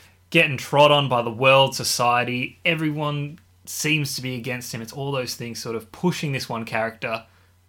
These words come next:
to that eventual bad day where he snaps. So it's drawn out a bit, but it makes it so real. And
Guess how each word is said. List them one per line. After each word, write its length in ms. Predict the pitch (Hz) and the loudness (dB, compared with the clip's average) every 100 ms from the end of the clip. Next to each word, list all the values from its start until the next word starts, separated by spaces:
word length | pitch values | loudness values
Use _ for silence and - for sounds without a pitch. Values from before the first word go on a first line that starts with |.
| _ _ _ _ | _ _ _ _
to 140 | - 156 | -4 0
that 140 | 139 | 0
eventual 340 | 117 113 110 117 | 0 -4 -6 -6
bad 280 | 117 107 107 | -6 -6 -4
day 280 | 110 110 - | -6 -6 -12
where 280 | 127 110 107 | -12 -10 -8
he 120 | 104 | -10
snaps. 540 | 104 - 107 98 165 - - - _ | -10 -10 -10 -12 -16 -20 -20 -20 _
So 180 | - 226 | -6 -6
it's 140 | - | -6
drawn 360 | - 226 208 175 | -2 2 2 2
out 160 | 156 | 0
a 60 | 113 | -4
bit, 300 | 110 110 - _ _ _ _ _ _ | -6 -12 -14 _ _ _ _ _ _
but 260 | 147 131 - - | -4 -4 -8 -10
it 160 | 170 | -8
makes 320 | 165 175 170 185 | -4 -6 -6 -10
it 140 | - | -8
so 320 | - - 143 | -8 -8 -8
real. 680 | 143 131 107 120 120 - - - _ _ _ _ _ _ _ _ _ | -8 -8 -8 -8 -8 -8 -12 -18 _ _ _ _ _ _ _ _ _
And 420 | 127 123 120 110 | -4 -4 -6 -14